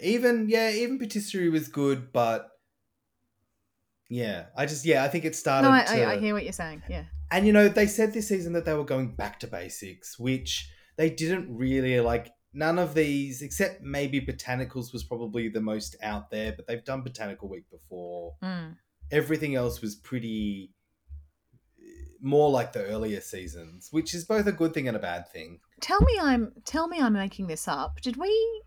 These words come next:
Speaker 2: did we have a week where they made biscuit sculptures?
Speaker 1: They had a biscuit week.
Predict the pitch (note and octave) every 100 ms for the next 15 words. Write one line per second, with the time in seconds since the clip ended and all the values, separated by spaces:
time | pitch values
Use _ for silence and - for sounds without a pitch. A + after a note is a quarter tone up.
0 | - _ _ - _ _ D4 F4+ D#4+ F#4
1 | F#4 C#4+ C#4+ C4+ - - - B3 B3 B3
2 | A#3 A3 G#3+ - A3 - B3 - - B3
3 | - F#4 A4+ - - - _ _ - -
4 | _ _ - - _ _ - - _ _
5 | - C3 C3+ C#3+ F#3 A3 - E3+ - -
6 | D#3+ D#3 A#2 A2 F#2+ A2+ G#3 C#4+ - -
7 | - -